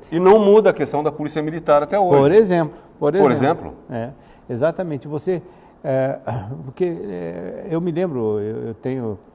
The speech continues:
Speaker 2: praticamente setenta anos. É, no, na, no estado de São Paulo,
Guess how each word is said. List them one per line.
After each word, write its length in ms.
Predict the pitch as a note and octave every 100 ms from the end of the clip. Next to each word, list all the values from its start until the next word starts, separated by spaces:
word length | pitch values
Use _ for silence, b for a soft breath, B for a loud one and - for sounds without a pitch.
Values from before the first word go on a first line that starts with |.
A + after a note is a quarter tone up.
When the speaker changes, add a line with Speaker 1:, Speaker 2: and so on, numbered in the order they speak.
| _ _ -
Speaker 2:
praticamente 420 | A2+ - B2 B2
setenta 400 | B2 B2+ A#2+ B2
anos. 340 | G2+ F2+ - _ b b b b -
É, 460 | A#2+ A#2+ A#2+ C3 B2 - - - C4
no, 320 | E3 E3+ G#3+ G3+ E3
na, 600 | C#3+ C3+ B2 A#2+ A2+ A2 G#2 F#2+ -
no 160 | C#3+ D3+
estado 280 | - G#3
de 40 | -
São 140 | A#2
Paulo, 480 | - E3 D3 G#2